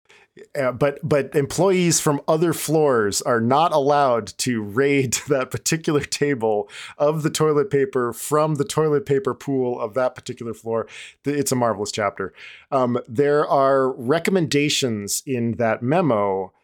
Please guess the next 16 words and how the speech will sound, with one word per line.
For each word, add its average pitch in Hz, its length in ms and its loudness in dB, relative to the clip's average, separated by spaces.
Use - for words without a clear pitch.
as 110 320 0
to 113 220 -2
how 123 240 0
long 127 340 2
it 131 100 -2
should 131 240 -8
take 110 480 -4
the, 104 440 -4
uh, 101 300 2
reader 113 400 -4
to - 120 -2
read. 95 460 -10
Um, 107 480 2
first - 420 -2
of 117 120 -2
all, 104 400 2